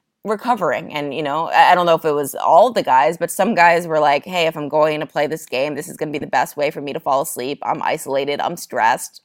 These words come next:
I'm gonna get some legal weed gummies in Edmonton. Like, that's just what's gonna happen." Um, but my biggest takeaway and what I believe to be the players'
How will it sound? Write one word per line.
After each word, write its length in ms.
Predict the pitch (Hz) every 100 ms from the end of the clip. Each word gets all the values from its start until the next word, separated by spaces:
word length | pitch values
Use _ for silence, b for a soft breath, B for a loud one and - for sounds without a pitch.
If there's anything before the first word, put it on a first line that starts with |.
| -
I'm 180 | 117 160
gonna 140 | 156
get 160 | 151 120
some 240 | 160 147
legal 320 | 139 147 147
weed 220 | 135 185 175
gummies 400 | - 143 156 165
in 80 |
Edmonton. 560 | 147 190 110 - 87 95
Like, 120 | 110
that's 220 | 131 123
just 180 | - 139
what's 180 | 143 -
gonna 140 | 143
happen." 460 | 165 151 185 95 180 _ b b b
Um, 380 | - 151 139 - _ _ -
but 120 | 175
my 380 | 170 170 165 214
biggest 460 | 220 226 226 - -
takeaway 640 | 156 151 165 156 135 131
and 180 | 151 151
what 160 | 147 -
I 160 | 151 165
believe 340 | 175 156 160
to 100 | 160
be 200 | 147 143
the 140 | 131 120
players' 500 | - 147 143 139